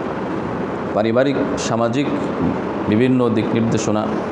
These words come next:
একে অপরের সাথে কিভাবে ঐক্য এবং সম্প্রীতি বজায় রাখা যায়, ঝগড়া বিবাদ, মন মালিন্য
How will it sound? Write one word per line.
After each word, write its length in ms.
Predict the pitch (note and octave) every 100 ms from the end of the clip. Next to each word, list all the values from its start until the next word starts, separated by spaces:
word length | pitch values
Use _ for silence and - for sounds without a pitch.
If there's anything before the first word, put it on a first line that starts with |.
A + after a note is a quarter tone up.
| - - - - - - - - - - - - -
একে 220 | G#2+ A#2+
অপরের 320 | A2 C3+ C#3
সাথে 280 | A#2+ A#2+ A#2+
কিভাবে 500 | A2+ G#2+ G#2+ A2 G#2+ G#2+ A2 - - - A#2+
ঐক্য 280 | A2+ -
এবং 300 | A2+ G#2 G2+
সম্প্রীতি 460 | F#2+ A#2 A2+ C3+ A#2
বজায় 300 | F#2 F2+ F#2+
রাখা 220 | F2+ G2+
যায়, 220 | F#2+ F#2 F#2 F#2 - - - - - - - - -
ঝগড়া 300 | A2+ A#2 A2+
বিবাদ, 340 | G2+ G2+ A2 G#2 - - - - - - - - - -
মন 160 | A2+ A2
মালিন্য 520 | G#2 A2 A2+ A2